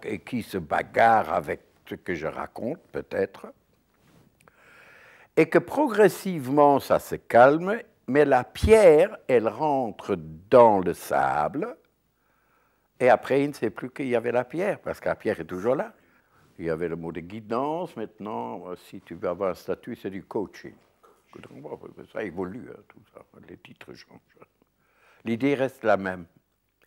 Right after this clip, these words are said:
Si je vais dire à un certain moment à quelqu'un, moi j'ai le sentiment que là, il y a un mécanisme de répétition et vous vous enfoncez régulièrement. Il y a probablement une crypte derrière, ça veut dire un monde secret. Vous n'avez pas le temps, six ans,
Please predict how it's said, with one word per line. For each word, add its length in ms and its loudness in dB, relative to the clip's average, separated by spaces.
Si 220 -10
je 140 -4
vais 220 0
dire 240 -4
à 100 -2
un 60 -4
certain 380 -4
moment 300 -4
à 120 -2
quelqu'un, 600 -8
moi 140 -6
j'ai 160 0
le 80 0
sentiment 680 -12
que 300 -8
là, 220 -2
il 80 -10
y 80 -2
a 40 0
un 40 -4
mécanisme 580 -8
de 80 -8
répétition 800 -12
et 80 -12
vous 240 -12
vous 160 -12
enfoncez 560 -10
régulièrement. 640 -12
Il 60 -2
y 20 6
a 60 2
probablement 520 0
une 120 -2
crypte 320 -8
derrière, 500 0
ça 160 -2
veut 100 -4
dire 160 -6
un 80 -4
monde 240 -8
secret. 480 -8
Vous 80 -8
n'avez 220 2
pas 180 0
le 80 -4
temps, 240 -8
six 380 -14
ans, 200 -10